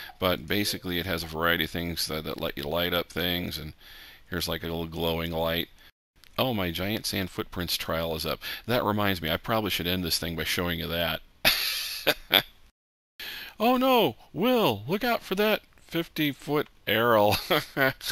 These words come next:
Uh, uh, anyway, I hope most of you guys can make it out this Saturday for filming of Miracle Pictures' latest production,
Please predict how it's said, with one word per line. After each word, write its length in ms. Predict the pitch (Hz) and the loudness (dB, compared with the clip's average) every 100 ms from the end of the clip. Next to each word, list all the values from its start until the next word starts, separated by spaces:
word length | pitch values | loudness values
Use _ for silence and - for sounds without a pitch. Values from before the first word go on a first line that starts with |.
| - - - - - - | -8 -10 -12 -14 -10 0
Uh, 520 | 139 139 135 131 135 - - - - - - | 2 2 2 0 -2 -10 -14 -14 -16 -18 -8
uh, 60 | - | 2
anyway, 420 | 160 160 147 113 | 4 6 4 4
I 40 | 98 | 2
hope 200 | 110 - | 0 -2
most 180 | 113 | -4
of 40 | - | -4
you 60 | |
guys 180 | 101 101 | -2 -2
can 160 | - 101 | -2 -2
make 160 | 98 | -2
it 80 | 101 | 2
out 160 | 95 95 | 0 0
this 160 | 95 | -4
Saturday 400 | - 104 104 95 | -2 0 2 0
for 220 | 90 - 85 | -2 -6 -8
filming 500 | - 104 104 98 90 | -4 -4 -4 -4 -6
of 140 | 85 | -2
Miracle 300 | 90 87 92 | 0 0 0
Pictures' 340 | 95 - 90 | -2 -2 -6
latest 400 | 87 82 87 92 | -2 0 0 -4
production, 560 | - 85 95 - 135 | -2 -2 -2 -2 -6